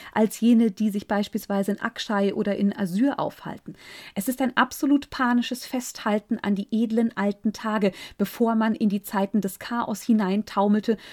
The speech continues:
und am Ende nichts von dem übrig blieb, was man so mühsam an Zivilisation errichtet hatte, als ein Haufen Kannibalen, der sich gegenseitig auffressen musste.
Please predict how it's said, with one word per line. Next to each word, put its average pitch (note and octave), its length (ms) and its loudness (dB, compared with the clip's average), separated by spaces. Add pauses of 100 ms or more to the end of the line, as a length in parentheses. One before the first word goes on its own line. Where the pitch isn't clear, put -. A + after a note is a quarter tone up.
und G#3 200 0
am G#3 100 0
Ende A3+ 260 4
nichts A#3+ 320 4
von A3 180 2
dem G#3+ 140 4
übrig A#3 400 -2
blieb, A3+ 260 2
was G3+ 140 -2
man G#3 120 4
so G3 80 6
mühsam G#3+ 420 4
an G3+ 140 -2
Zivilisation G3+ 720 0
errichtet G#3 420 -4
hatte, G#3 220 -2 (200)
als G3 160 0
ein G3 140 -2
Haufen F#3+ 300 2
Kannibalen, G3 580 2
der F#3 100 2
sich F3+ 180 -8
gegenseitig F#3+ 580 0
auffressen D#3 500 -6
musste. D#3 320 -12